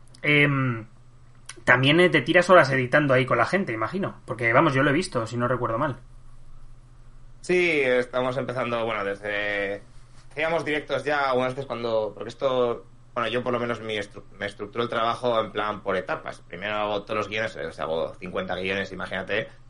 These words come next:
Speaker 2: luego los locuto o me grabo si tengo, si tengo que salir yo, y luego los monto.
Speaker 1: Hmm.
Speaker 2: Entonces, eh, algunas veces ya hace dos años que llevamos en Twitch, pues poco a poco hemos ido incorporando esa faceta, ¿no? De making of,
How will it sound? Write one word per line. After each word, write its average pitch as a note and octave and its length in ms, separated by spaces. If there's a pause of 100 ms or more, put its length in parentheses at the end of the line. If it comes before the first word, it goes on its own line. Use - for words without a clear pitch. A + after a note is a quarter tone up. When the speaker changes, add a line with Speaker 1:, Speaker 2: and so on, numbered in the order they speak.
(120)
Speaker 2:
luego G#2+ 420
los G#2 180
locuto B2+ 460
o G2 200
me F#2 140
grabo F#2+ 460 (220)
si - 80
tengo, F#2+ 260
si F#2+ 140
tengo F#2+ 160
que F#2 60
salir F2+ 280
yo, A#2+ 200 (260)
y F#2+ 100
luego G#2 200
los - 240 (280)
monto. A2+ 400 (320)
Speaker 1:
Hmm. D3 160 (220)
Speaker 2:
Entonces, B2 600
eh, A#2+ 880 (1000)
algunas A#2+ 360
veces C#3 120
ya C#3 420 (220)
hace G2+ 680 (280)
dos G#2+ 120
años A2 220
que A#2 80
llevamos A2 240
en G#2 120
Twitch, A#2 180
pues - 120
poco G#2 200
a G2+ 80
poco G#2 160
hemos G2+ 240
ido F#2+ 440
incorporando F#2+ 580
esa F#2 320
faceta, E2+ 440
¿no? F#2 140
De E2 180
making G2+ 400
of, G2 160